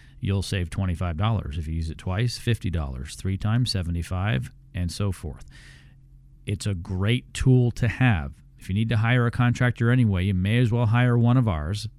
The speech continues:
We check their licenses, their insurance, references, and I personally interview each and every one of them. Five people only can get this. Email me now, Joe, J O E,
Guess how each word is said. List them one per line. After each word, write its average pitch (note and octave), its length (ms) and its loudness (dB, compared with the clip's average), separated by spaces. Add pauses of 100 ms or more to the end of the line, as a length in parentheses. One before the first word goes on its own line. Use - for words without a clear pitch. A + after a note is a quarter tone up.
We F2+ 80 -2
check G#2+ 320 -4
their E2 140 -4
licenses, C3 680 0 (200)
their E2+ 140 -4
insurance, C3+ 600 0 (280)
references, A#2+ 600 0
and G#2 80 0
I F#2+ 80 -2
personally A2+ 460 0
interview G2+ 420 2
each C3+ 280 -2
and A2+ 240 -2
every A2+ 500 0 (420)
one A2 440 4
of F2 120 -2
them. C2+ 300 -8 (640)
Five A#2+ 340 0
people D#3+ 300 4
only C#3 220 6
can B2 160 2
get G#2 220 0
this. - 280 -10 (100)
Email C#3+ 320 4
me D3+ 160 4
now, G2+ 420 2
Joe, F2+ 560 0 (220)
J B2+ 480 2
O C#3+ 260 4
E, D#2+ 300 0